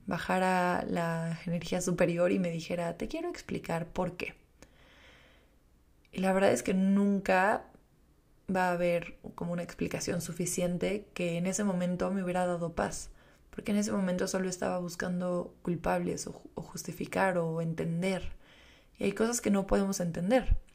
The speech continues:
Hay cosas que simplemente hay que reconocer que así son. Y en lugar de querer entender la razón, porque no tiene razón, si nos enfocamos en el para qué, ¿para qué me sucedió esto que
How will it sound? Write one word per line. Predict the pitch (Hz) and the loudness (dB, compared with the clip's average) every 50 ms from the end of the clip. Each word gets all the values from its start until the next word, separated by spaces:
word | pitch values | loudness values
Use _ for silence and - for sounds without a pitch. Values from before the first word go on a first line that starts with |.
| _ _ _ _ _ _ _ _ - _ _ _ - - - | _ _ _ _ _ _ _ _ -20 _ _ _ -20 -14 -12
Hay | - 170 | -12 -10
cosas | - 170 - - - - | -8 -8 -6 -6 -6 -4
que | - 156 | -4 -4
simplemente | - - 190 180 180 190 185 185 185 180 175 185 | -2 -2 0 0 0 0 0 0 0 0 0 0
hay | 180 180 | 0 0
que | - 185 175 165 165 165 - - - - - - | -2 -2 -2 -2 -4 -6 -12 -18 -20 -20 -14 -6
reconocer | - 190 - - 175 170 170 165 - 170 - | -4 -2 -2 0 -2 -2 -2 -2 -2 -2 -2
que | - 180 | -2 -2
así | 170 - 190 | -2 -2 -2
son. | 180 - - 180 175 160 165 208 240 - - - - - _ _ _ _ _ _ _ _ _ _ _ _ - | 0 2 2 2 2 2 0 -2 -4 -6 -12 -20 -20 -20 _ _ _ _ _ _ _ _ _ _ _ _ -6
Y | - 196 | -4 -2
en | 190 185 | -2 0
lugar | 180 180 185 190 196 | 0 2 2 2 2
de | 220 220 | 0 0
querer | 220 - 185 175 180 180 | 0 -2 -2 0 0 -2
entender | 185 190 185 190 180 170 165 170 175 | -2 -4 -4 -4 -4 -2 -2 -2 -2
la | 185 185 185 | 0 0 0
razón, | 185 175 175 - - - - 185 185 185 202 277 - - - | 0 0 0 0 2 2 2 2 2 0 -2 -6 -8 -12 -16
porque | - - - - - - - | -20 -20 -18 -16 -14 -10 -8
no | 170 165 165 | -8 -4 0
tiene | - 196 190 190 185 | 0 2 2 2 2
razón, | 180 185 175 - - 185 180 180 226 - - - - - - - - _ _ _ - - _ _ | 2 2 2 2 2 2 2 0 -2 -6 -10 -16 -20 -20 -20 -20 -20 _ _ _ -20 -20 _ _
si | - - | -4 0
nos | 202 196 196 196 | 0 2 2 2
enfocamos | 190 185 - 202 - 202 208 214 220 - | 0 0 -2 0 0 2 2 2 2 2
en | 208 190 | 2 2
el | 185 180 | 2 0
para | 175 - - 185 180 170 165 | 0 2 2 2 2 2 0
qué, | - - 185 190 214 370 - - - _ _ _ _ _ _ _ _ _ _ _ _ _ _ _ _ _ _ - | 2 2 4 4 4 2 -2 -8 -16 _ _ _ _ _ _ _ _ _ _ _ _ _ _ _ _ _ _ -10
¿para | - 190 190 | -8 -6 -6
qué | - - 214 214 | -4 -2 0 0
me | 226 240 | 0 0
sucedió | 240 247 233 - 190 185 180 185 185 185 | 0 -2 -4 -4 -2 -2 -2 -2 0 0
esto | 190 190 185 - - - - 190 180 180 - | 0 0 0 0 -2 0 -2 -2 -2 -4 -4
que | - 190 180 175 - - - | -4 -4 -4 -4 -4 -6 -10